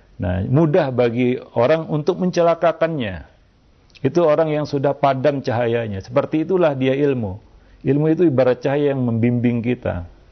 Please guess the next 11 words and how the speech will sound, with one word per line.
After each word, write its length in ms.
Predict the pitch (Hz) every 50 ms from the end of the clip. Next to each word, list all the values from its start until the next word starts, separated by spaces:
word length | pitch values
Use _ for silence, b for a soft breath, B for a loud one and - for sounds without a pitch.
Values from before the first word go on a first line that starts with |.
| b b b b b -
Jika 240 | - 113 135 135
ilmu 240 | 135 143 139 156 160
itu 160 | 170 - 175
sudah 240 | 147 151 151 143 135
padam, 640 | 139 135 127 127 131 156 160 165 156 156 147 - - - - - - - - - -
ya, 160 | 117 110 104
musuh 320 | 120 160 175 165 190 180 160
kita 400 | 165 175 190 180 - 151 147 143 143
yang, 340 | 143 143 143 147 143 147 - - - - - 143 143
yang, 200 | 135 131 139 139 143 139
yang 260 | - 131 127 127 127